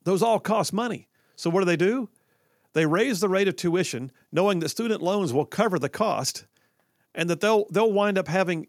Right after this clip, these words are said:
uh, any number of people that wanna come there because the stadium is the biggest. Does that really provide an education? No, it provides an environment, but not necessarily an education.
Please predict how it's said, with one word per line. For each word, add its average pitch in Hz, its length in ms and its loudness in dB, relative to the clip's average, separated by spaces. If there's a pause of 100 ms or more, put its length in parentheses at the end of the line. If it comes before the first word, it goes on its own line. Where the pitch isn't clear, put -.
(140)
uh, 135 160 -10
any 220 180 -2
number 190 300 0
of 165 100 -2
people 175 300 -2
that 131 200 -4 (380)
wanna 185 260 0
come 202 280 -4
there 131 160 0
because 131 400 -2
the 120 100 -14
stadium 226 560 -2
is 147 140 -2
the 117 120 -8
biggest. 190 800 -4 (1040)
Does 175 200 -2
that 180 180 2
really 156 160 0
provide 143 300 0
an 139 60 -2
education? 143 600 -6
No, 135 280 0
it - 160 -6
provides 165 340 -2
an 131 80 -2
environment, 131 560 -4 (840)
but 131 140 -6
not 147 220 -6
necessarily 143 440 -2
an 127 80 -2
education. 131 540 -6